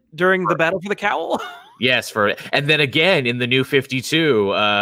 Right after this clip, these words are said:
Speaker 1: Yeah.
Speaker 2: and he recruited the Talon to basically be his Robin and everything. That was there for a hot minute.
Speaker 1: Wow, I don't even remember that.
Speaker 2: I know, people don't remember. He had a costume. He had a whole, like, wrought iron bat suit and everything, and William Cobb was his Robin.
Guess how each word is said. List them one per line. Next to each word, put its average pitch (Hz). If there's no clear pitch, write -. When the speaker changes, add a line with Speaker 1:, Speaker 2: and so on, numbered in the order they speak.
Speaker 1:
Yeah. 107
Speaker 2:
and 110
he 113
recruited 123
the 113
Talon 120
to 117
basically 113
be 113
his 107
Robin 117
and 98
everything. 92
That 104
was 120
there 98
for 95
a 85
hot 90
minute. 92
Speaker 1:
Wow, 104
I -
don't 123
even 113
remember 113
that. 87
Speaker 2:
I 104
know, 107
people 101
don't 98
remember. 101
He 202
had 202
a 190
costume. 196
He 139
had 147
a 143
whole, 156
like, 143
wrought 147
iron 147
bat 135
suit 143
and 131
everything, 131
and 110
William 127
Cobb 120
was 120
his 107
Robin. 120